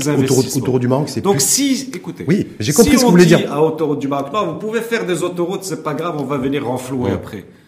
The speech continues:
Speaker 2: Eh ben, il y a un problème dans le modèle.
Speaker 1: Donc ça veut dire quoi,
Speaker 2: De toute
Speaker 1: Fouad
Speaker 2: façon,
Speaker 1: Bouri ?
Speaker 2: là,
Speaker 1: Est-ce
Speaker 2: il fallait,
Speaker 1: Il y a un
Speaker 2: il fallait
Speaker 1: problème.
Speaker 2: que ça soit l'État. Pourquoi on fait une société ?
Speaker 1: Il y a un problème dans le modèle. Vous savez, on en a, j'en ai discuté avec un de vos confrères, consoeurs, Karim Relab, qui lui était,
Speaker 2: Oui.
Speaker 1: avait autorité justement sur, là-dessus. C'était bien avant le covid.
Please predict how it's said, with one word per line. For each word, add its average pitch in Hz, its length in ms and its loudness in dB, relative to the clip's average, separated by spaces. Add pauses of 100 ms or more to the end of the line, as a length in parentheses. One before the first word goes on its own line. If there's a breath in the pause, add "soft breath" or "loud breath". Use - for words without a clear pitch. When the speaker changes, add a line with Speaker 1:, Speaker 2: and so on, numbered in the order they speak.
(280 soft breath)
Speaker 2:
Eh 76 40 -16
ben, 110 220 -10
il 123 80 -6
y - 20 -4
a 107 40 -6
un 95 40 -8
problème 123 420 -12
dans 127 140 -6
le 107 80 -4
modèle. 98 340 -10 (160)
Speaker 1:
Donc 90 160 0
ça - 100 0
veut 98 60 2
dire 92 140 0
quoi, 98 80 0
Speaker 2:
De - 60 -4
toute 85 100 -2
Speaker 1:
Fouad 87 200 4
Speaker 2:
façon, 202 160 6
Speaker 1:
Bouri ? 196 80 0
Speaker 2:
là, 147 140 0
Speaker 1:
Est-ce 131 60 0
Speaker 2:
il 123 60 -2
fallait, 127 380 -2
Speaker 1:
Il 110 80 -2
y 104 60 6
a 110 40 8
un - 20 2
Speaker 2:
il - 20 2
fallait - 20 -8
Speaker 1:
problème. 151 220 6
Speaker 2:
que 127 60 2
ça 160 100 2
soit 147 180 2
l'État. 135 300 0
Pourquoi 127 240 -4
on 147 40 0
fait 143 120 -4
une 113 60 -2
société ? 104 300 -8
Speaker 1:
Il 92 40 -4
y 92 40 4
a 95 40 6
un 95 40 4
problème 107 200 2
dans 95 60 6
le 92 80 4
modèle. 110 160 4
Vous 107 80 -4
savez, 107 240 0
on 92 80 -6
en 98 80 0
a, 98 140 -2 (100)
j'en 95 100 -10
ai 98 80 -4
discuté 87 300 -10
avec 95 180 -6
un 95 60 -10
de 92 80 -6
vos 92 240 -6 (260 loud breath)
confrères, 98 380 -8
consoeurs, 98 420 -8 (500 loud breath)
Karim 104 260 -4
Relab, 98 320 0
qui 92 120 -12
lui 101 160 -4
était, 101 200 -4
Speaker 2:
Oui. 90 80 0
Speaker 1:
avait 90 180 -2
autorité 95 420 -4
justement 95 260 -4
sur, 85 220 -6 (480 loud breath)
là-dessus. 180 400 0
C'était 113 280 -2
bien 123 280 0
avant 135 140 0
le 120 80 0
covid. 107 240 -2